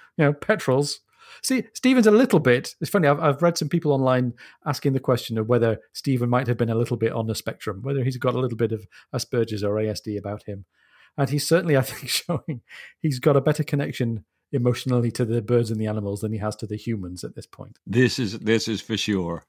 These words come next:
Speaker 2: One of the things I do love is that O'Brien,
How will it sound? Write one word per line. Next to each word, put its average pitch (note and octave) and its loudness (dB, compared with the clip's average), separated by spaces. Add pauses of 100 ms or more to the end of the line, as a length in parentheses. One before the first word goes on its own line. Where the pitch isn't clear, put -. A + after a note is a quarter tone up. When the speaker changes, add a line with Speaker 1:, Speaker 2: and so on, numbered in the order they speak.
(140)
Speaker 2:
One F3 -4
of F#3 -4
the D#3+ -8
things C#3+ -2
I A#2 -2
do A#2+ 0
love F#2+ 0
is G2+ -6
that G2 -6 (400)
O'Brien, A2 0